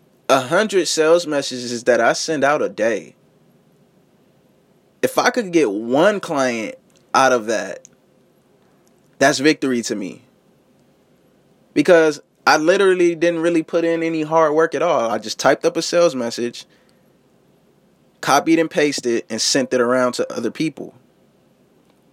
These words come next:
Sent it around to people so that it can strike a real conversation.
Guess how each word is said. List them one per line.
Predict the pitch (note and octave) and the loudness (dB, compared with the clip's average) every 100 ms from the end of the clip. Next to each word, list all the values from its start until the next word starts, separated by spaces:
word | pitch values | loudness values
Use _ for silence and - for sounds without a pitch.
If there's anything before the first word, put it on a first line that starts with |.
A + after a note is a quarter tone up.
| _ _ - - | _ _ -20 -8
Sent | - C#3+ D3 | -2 0 0
it | B2+ | 0
around | B2+ C#3+ C#3+ | 2 2 0
to | B2 | -6
people | B2 A2+ A#2 G#2+ - - - - _ | -6 -4 -4 -4 -10 -20 -20 -20 _
so | - C#3+ | 2 4
that | C3 | 4
it | B2 | 2
can | B2 | -2
strike | - C3+ C3 | 0 2 4
a | A#2+ | 2
real | A#2+ B2+ | 2 2
conversation. | B2 B2 G#2+ - D#3 D#3 - D#2+ | 2 -4 -4 0 0 0 -6 -14